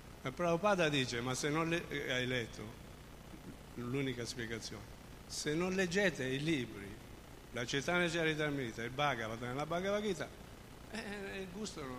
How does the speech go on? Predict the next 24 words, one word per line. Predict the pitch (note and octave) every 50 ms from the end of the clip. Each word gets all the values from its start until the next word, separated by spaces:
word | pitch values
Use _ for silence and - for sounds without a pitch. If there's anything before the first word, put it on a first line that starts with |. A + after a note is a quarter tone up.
| B2 B2
non | B2+ B2 A#2
arriva. | A#2 A2 G2 F#2+ F2+ - - - - - - - - - - - - - - - - - - - - - - - - - - - - - -
Leggiamoli | A3+ B3+ A3 C4 C4+ B3 F3 C3+ A#2+ A2+ A2
sti | - - -
libri, | G#2 G2+ G2 - - - - - - - - - - - - -
leggiamo | D#3+ D#3+ E3+ A3+ A#3 A3 G#3+
i | F#3
libri, | D#3 C#3 A#2+ G2+ G2+ - - - - -
associamo | D3 D#3 - G#3 F#3+ - A3 G#3 G3 F#3+ F#3
coi | F3+ F#3 F#3
devoti | G3 A3 A3 B3 B3+ A#3+ G3+ - F3+ E3+ - - -
e | - E3
cerchiamo | D3+ - E3 C#3+ - E3 D3 C#3+ C3+
di | B2+ B2
servire. | A2+ - A#2 G#2+ G2+ G#2 G2 G2+ - - - - - - - - -
Queste | A3 A3+ - G#3+ F3+
tre | E3+ D#3 -
cose, | - D3 - - - - -
basta. | E3+ D#3 - - - - - - - - - - - - -
E | - - -
poi | - - -
c'è | - -
il | - - - - - -
nettare | - G4 - - - - -